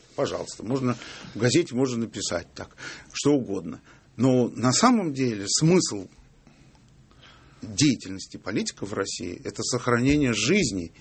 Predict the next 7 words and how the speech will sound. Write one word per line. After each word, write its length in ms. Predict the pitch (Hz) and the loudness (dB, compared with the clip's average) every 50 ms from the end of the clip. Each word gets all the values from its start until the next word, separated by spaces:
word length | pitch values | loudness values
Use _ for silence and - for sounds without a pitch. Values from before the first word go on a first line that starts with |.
| - _ - | -20 _ -2
и 100 | 156 139 | 0 2
достоинства 840 | 113 131 113 - - - - 170 185 185 131 - - - 101 95 90 - - - - | 2 2 2 0 -2 -2 0 0 0 0 -2 -6 -6 -6 -6 -6 -6 -10 -16 -10 -6
её 200 | 98 98 135 170 | -2 -2 -2 -2
граждан. 440 | 156 110 107 98 90 87 - - - - - - - - - - | 0 0 0 0 0 -2 -6 -10 -14 -18 -20 -20 -20 -20 -14 -10
Всё, 300 | - - 123 110 - - - | -2 0 0 0 -2 -4 -6
это 180 | 107 107 - 101 | -6 -4 -2 -2
начальная 680 | 101 104 107 - - - 214 220 214 208 208 208 214 | -2 -4 -2 0 2 4 4 4 2 0 -4 -8 -10